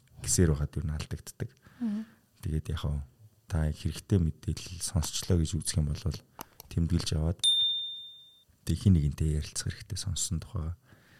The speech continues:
Тэгээд санал бодлоо солилцох хэрэгтэй. Тэгээд сэтгэл готрол бол ерөөсөө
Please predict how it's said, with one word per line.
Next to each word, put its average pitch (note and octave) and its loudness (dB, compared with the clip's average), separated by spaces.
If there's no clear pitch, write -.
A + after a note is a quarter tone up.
Тэгээд D2+ 0
санал - 0
бодлоо - -2
солилцох - -2
хэрэгтэй. - -6
Тэгээд - 0
сэтгэл - 0
готрол D2 -4
бол - -2
ерөөсөө D#2 2